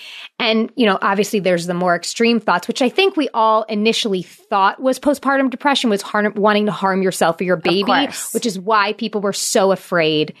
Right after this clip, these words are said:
Speaker 2: To admit
Speaker 1: to
Speaker 2: it.
Speaker 1: admit it.
Speaker 2: Yeah.
Speaker 1: And so you don't have, you don't have to have all these symptoms. You can just have one.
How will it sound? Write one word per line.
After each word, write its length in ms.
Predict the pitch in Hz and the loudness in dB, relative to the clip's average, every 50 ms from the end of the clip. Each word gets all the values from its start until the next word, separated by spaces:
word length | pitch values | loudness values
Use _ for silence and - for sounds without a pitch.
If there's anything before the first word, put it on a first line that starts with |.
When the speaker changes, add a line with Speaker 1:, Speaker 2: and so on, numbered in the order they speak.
| - - - - - | -20 -20 -20 -12 -4
Speaker 2:
To 120 | - 254 | -2 0
admit 180 | 233 247 302 320 | 0 2 2 2
Speaker 1:
to 60 | 269 | 2
Speaker 2:
it. 40 | 214 | 2
Speaker 1:
admit 200 | 226 277 339 311 | 2 2 0 0
it. 200 | - - - - - | -2 -4 -10 -14 -8
Speaker 2:
Yeah. 260 | 202 226 226 196 - - - _ _ _ - - - - - - - _ _ _ _ | -4 -2 -2 -2 -2 -6 -12 _ _ _ -20 -16 -16 -16 -16 -16 -20 _ _ _ _
Speaker 1:
And 160 | - 233 240 | -2 0 0
so 580 | - - - 254 240 233 226 233 233 226 233 - - _ _ _ _ _ _ _ _ _ | 0 0 0 2 4 4 4 4 2 0 -2 -2 -6 _ _ _ _ _ _ _ _ _
you 140 | - 247 269 | -2 0 2
don't 180 | 311 320 302 247 | 2 2 2 2
have, 220 | 233 302 - - | 0 -2 -2 0
you 100 | 277 262 | 0 2
don't 140 | 302 359 339 | 2 2 2
have 220 | 262 254 302 330 320 | 2 2 0 0 0
to 100 | 320 240 | -2 0
have 160 | 262 262 240 | 0 2 2
all 180 | 226 247 320 320 | 2 2 2 0
these 180 | 302 254 - | 0 -4 -4
symptoms. 400 | - 226 208 214 226 226 226 202 | -4 -4 -2 0 0 0 0 0
You 80 | 226 220 | 0 0
can 140 | - 240 240 | 0 0 2
just 160 | 262 240 - | 2 0 -2
have 300 | - - - 240 226 202 | -2 -2 -2 0 0 -2
one. 680 | 190 175 160 165 208 226 208 160 147 143 101 120 233 | -4 -6 -4 -2 0 0 0 0 -2 -6 -8 -8 -10